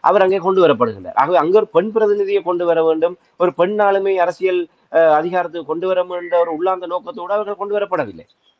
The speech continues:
ஆனால் அவர் கொண்டு வரப்பட்டார். கிட்டத்தட்ட எண்பதாயிரத்துக்கும் மேற்பட்ட விருப்பு வாக்குகளை பெற்று, அஹ், முதலமைச்சராக தெரிவு செய்யப்பட்ட விக்னேஸ்வரன் அவர்களுக்கு அடுத்ததாக எண்பதாயிரத்துக்கு அதிகமான விருப்பு வாக்குகளை பெற்று உண்மையில எல்லோரையும் ஆ-, ஆச்சரியப்படத்தக்க வைக்க வகையிலே அனந்தி சசிதரன் அவர்கள் தெரிவு செய்யப்பட்டார்.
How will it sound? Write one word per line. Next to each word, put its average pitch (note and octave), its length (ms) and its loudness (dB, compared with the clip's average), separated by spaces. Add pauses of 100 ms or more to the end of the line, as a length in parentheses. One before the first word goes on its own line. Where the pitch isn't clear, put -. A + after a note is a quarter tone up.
(220)
ஆனால் A#2+ 320 0
அவர் A3 200 4
கொண்டு F#3 240 -2
வரப்பட்டார். C3+ 600 0
கிட்டத்தட்ட D#3+ 420 -4
எண்பதாயிரத்துக்கும் E3+ 500 0
மேற்பட்ட C#3+ 300 -4
விருப்பு D3 280 -8
வாக்குகளை D3 320 0
பெற்று, B2+ 220 -10 (360)
அஹ், B2 340 6
முதலமைச்சராக D3+ 540 0
தெரிவு D3 200 -8
செய்யப்பட்ட C3+ 400 -4
விக்னேஸ்வரன் C#3+ 480 -6
அவர்களுக்கு C3+ 320 -4
அடுத்ததாக A#2+ 500 -2 (380)
எண்பதாயிரத்துக்கு E3+ 580 2
அதிகமான D#3 260 -4
விருப்பு D3 280 -4
வாக்குகளை D3+ 320 0
பெற்று C#3 280 -6
உண்மையில F3+ 320 0
எல்லோரையும் F3+ 400 -2
ஆ-, D#3 180 -4
ஆச்சரியப்படத்தக்க D3+ 840 -2
வைக்க C#3 240 -4
வகையிலே C3+ 440 -2 (260)
அனந்தி F3 320 0
சசிதரன் D#3+ 420 -2
அவர்கள் D#3 280 0 (540)
தெரிவு E3+ 180 0
செய்யப்பட்டார். C3+ 540 -4